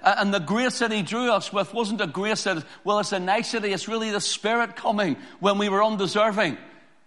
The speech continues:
And it's called irresistible grace. He drew us until we could resist no longer. And he called us through his Spirit, where he quickened us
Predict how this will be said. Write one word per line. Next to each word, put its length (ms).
And 80
it's 100
called 400
irresistible 840
grace. 400
He 180
drew 400
us 160
until 400
we 140
could 180
resist 460
no 160
longer. 580
And 140
he 80
called 500
us 220
through 160
his 180
Spirit, 400
where 140
he 140
quickened 500
us 320